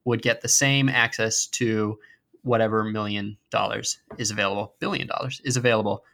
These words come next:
to players. Okay, so that's good. However, the distribution of that money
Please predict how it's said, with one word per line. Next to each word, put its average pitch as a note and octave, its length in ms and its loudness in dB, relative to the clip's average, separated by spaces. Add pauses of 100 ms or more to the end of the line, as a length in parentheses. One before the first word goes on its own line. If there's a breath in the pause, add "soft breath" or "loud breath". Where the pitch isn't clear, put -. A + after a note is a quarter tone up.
(100)
to - 80 -20
players. - 300 -8
Okay, B2 200 4
so C#3 140 0
that's D#3+ 220 6
good. C3 220 4 (180)
However, F#3 420 10
the D3+ 360 4
distribution F3+ 520 2
of F3+ 60 4
that D#3+ 160 8
money D3+ 360 4